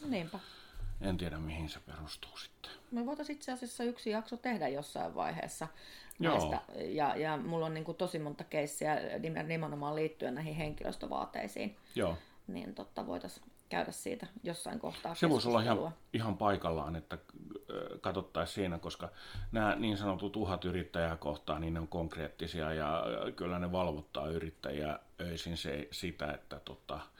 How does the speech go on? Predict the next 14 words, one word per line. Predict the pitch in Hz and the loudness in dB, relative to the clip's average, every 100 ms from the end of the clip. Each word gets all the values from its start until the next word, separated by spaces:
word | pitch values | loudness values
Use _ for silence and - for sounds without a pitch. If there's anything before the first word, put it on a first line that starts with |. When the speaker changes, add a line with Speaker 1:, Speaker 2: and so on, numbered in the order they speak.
| - - - - | -20 -18 -12 -4
Speaker 2:
onko | 98 | -2
sulla | - 92 | 0 2
firma | 104 98 80 | 4 4 2
huomenna | 76 87 80 78 80 | 2 2 2 0 -2
vai | 82 85 | -2 -2
ei. | 76 - - - | -4 -8 -16 -4
Ja | 269 | 2
Speaker 1:
Nimenomaan. | 247 202 208 196 | 4 4 0 0
Speaker 2:
se | 95 | 0
ei | 87 | 0
ole | 87 - - | -2 -6 2
tavallaan | 101 104 90 78 | 4 6 2 0
niin | 80 82 | -2 -2
kuin, | 87 87 | -4 -6